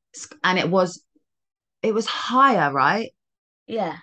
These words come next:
Speaker 2: we
Speaker 1: Than
Speaker 2: went high.
Speaker 1: Scarfield, but because it levelled out.
Speaker 2: But then think of the bog.
Speaker 1: Yeah, but
Speaker 2: Oh,
Speaker 1: that's
Speaker 2: but
Speaker 1: the
Speaker 2: that's
Speaker 1: la-,
Speaker 2: the
Speaker 1: yeah.
Speaker 2: film, and yeah, you wouldn't go there, would you?
Speaker 1: No.
Speaker 2: You would never choose
Speaker 1: So
Speaker 2: in
Speaker 1: I
Speaker 2: your life to go on a bog.
Speaker 1: No. So I think difficulty for the mountain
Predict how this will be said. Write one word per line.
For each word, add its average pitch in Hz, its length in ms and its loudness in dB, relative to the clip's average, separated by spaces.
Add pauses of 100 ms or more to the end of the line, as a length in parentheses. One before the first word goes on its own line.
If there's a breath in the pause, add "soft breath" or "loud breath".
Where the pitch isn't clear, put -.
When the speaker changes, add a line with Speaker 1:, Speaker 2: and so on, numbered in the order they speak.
(120)
Speaker 2:
we 190 80 -12
Speaker 1:
Than 185 120 2
Speaker 2:
went 180 80 0
high. 175 300 2
Speaker 1:
Scarfield, 180 160 0
but - 160 2
because 202 320 0
it 202 100 2
levelled 202 360 0
out. 160 400 2
Speaker 2:
But 233 160 -6
then 254 200 -2
think 262 200 -4
of 214 100 -8
the 262 180 2
bog. 285 440 6 (1160)
Speaker 1:
Yeah, 180 120 -4
but - 140 -10
Speaker 2:
Oh, - 20 -4
Speaker 1:
that's 202 260 2
Speaker 2:
but 214 100 -2
Speaker 1:
the 202 100 2
Speaker 2:
that's - 20 0 (160)
Speaker 1:
la-, 180 60 -10
Speaker 2:
the 180 40 -6
Speaker 1:
yeah. 175 260 2
Speaker 2:
film, 190 120 -10
and 190 140 -14
yeah, 180 120 -12
you 180 160 -10
wouldn't 196 240 -10
go 175 280 0
there, 160 200 -4
would 160 180 -8
you? 190 80 6
Speaker 1:
No. 156 260 4
Speaker 2:
You 180 140 -4
would 180 120 -6
never 190 420 -4
choose 175 580 -6
Speaker 1:
So - 80 -2
Speaker 2:
in - 80 -4
Speaker 1:
I 220 180 6
Speaker 2:
your 170 160 2
life 165 260 -4 (120)
to 170 80 -14
go 160 180 -8
on 151 100 -6
a 147 60 -8
bog. 139 340 -6
Speaker 1:
No. 160 380 4 (140)
So 196 120 2
I 196 120 6
think 196 260 0
difficulty 202 640 -2
for 185 120 -10
the 170 120 -6
mountain 175 800 -2